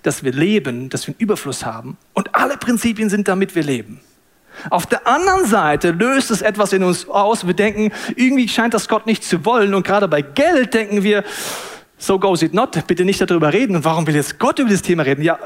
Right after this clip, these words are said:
weil er weiß, wo wir zum Beispiel abhängig sind. Sagst du, „Wieso, ich bin doch nicht abhängig.“ Wir sind an vielen Punkten materiell abhängig. Wie kannst du ausprobieren, ob du materiell abhängig bist, indem man materielle Dinge fastest? Probier's mal aus.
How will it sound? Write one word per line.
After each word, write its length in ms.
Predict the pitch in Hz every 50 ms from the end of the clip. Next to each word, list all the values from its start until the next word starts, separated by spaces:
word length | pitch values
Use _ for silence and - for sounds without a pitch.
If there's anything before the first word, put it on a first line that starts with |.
| - -
weil 220 | 160 170 180 185
er 320 | 175 180 180 175 180 175 - - - - - - - _ _
weiß, 440 | - 156 160 175 165 147 135 - -
wo 140 | 151 151 151
wir 80 | 156 147
zum 180 | - 165 156
Beispiel 480 | 135 143 139 143 143 - - 160 160 165 - - - - _ _ _ -
abhängig 580 | - 220 262 - - 208 180 139 117 101 - 101
sind. 260 | - 104 101 95 101
Sagst 320 | - - - 104 - -
du, 40 | - -
„Wieso, 160 | 110 101 110
ich 100 | 101 -
bin 120 | - 110
doch 60 | 107
nicht 160 | 104 107 107 -
abhängig.“ 680 | 147 160 - - - - 98 98 - - - - - - _ _ _ _ _ _ _ _ _ _ _ _ _ _ _ _ _ _ _ _ _ _ _ _ -
Wir 80 | -
sind 120 | 147 190 190
an 80 | 180
vielen 320 | 170 - - 254 262 240 -
Punkten 400 | - - 185 180 - 175 151 135
materiell 520 | 139 147 - - - 135 120 117 113 113
abhängig. 680 | - 120 - - - - 92 92 - - - - - - - - - - - - - - _ _ _ _ _ _ _ -
Wie 80 | 151
kannst 280 | 147 - 190 190 175 -
du 60 | 185
ausprobieren, 440 | 160 170 196 196 - - 180 190 180
ob 100 | 170 151
du 60 | 170
materiell 300 | 160 160 156 - - 143
abhängig 380 | - 175 - - 147 131 113 -
bist, 200 | - 120 - -
indem 220 | 123 127 127 131 139
man 120 | 139 131
materielle 480 | 135 139 - - 139 135 139 147 147 139
Dinge 240 | - 143 139 135
fastest? 640 | - - - 143 - - - - - - - - -
Probier's 320 | 127 117 131 143 143 -
mal 120 | 147 135 -
aus. 380 | 131 117 101 104 - - -